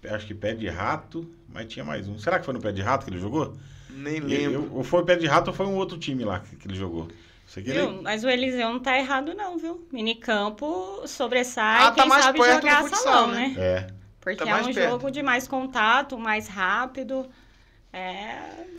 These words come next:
Speaker 2: Eu acho que não à toa o Tribuna foi campeão em dois mil e quatro e dois mil e cinco.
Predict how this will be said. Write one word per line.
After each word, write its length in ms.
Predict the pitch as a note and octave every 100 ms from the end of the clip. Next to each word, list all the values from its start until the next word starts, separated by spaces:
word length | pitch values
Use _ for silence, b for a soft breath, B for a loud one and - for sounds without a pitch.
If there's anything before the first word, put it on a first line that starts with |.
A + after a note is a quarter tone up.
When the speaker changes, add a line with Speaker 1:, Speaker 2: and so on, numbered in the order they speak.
| - _
Speaker 2:
Eu 140 | G#3
acho 140 | A#3+ B3
que 60 | B3+
não 180 | C#4 D4+
à 60 |
toa 300 | C4+ B3 C4
o 60 | C4+
Tribuna 380 | C#4 A3 B3 A#3
foi 120 | B3
campeão 400 | B3 A#3+ G#3+ G#3
em 40 |
dois 180 | G3+ F3
mil 220 | F#3+ F#3
e 20 | D#3+
quatro 420 | - E3+ G3+ A3+
e 40 |
dois 140 | A#3 A3+
mil 120 | B3
e 20 |
cinco. 320 | - F#3+ E3+